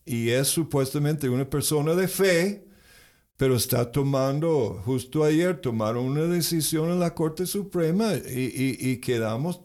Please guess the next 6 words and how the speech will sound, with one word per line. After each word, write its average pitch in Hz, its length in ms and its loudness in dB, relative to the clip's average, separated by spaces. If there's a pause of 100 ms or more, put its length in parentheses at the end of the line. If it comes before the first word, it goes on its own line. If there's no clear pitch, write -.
(100)
totalmente 156 840 0
decepcionados 113 1200 -4 (460)
en 226 220 2
decisiones 135 840 0
que 120 220 0
ella 147 260 0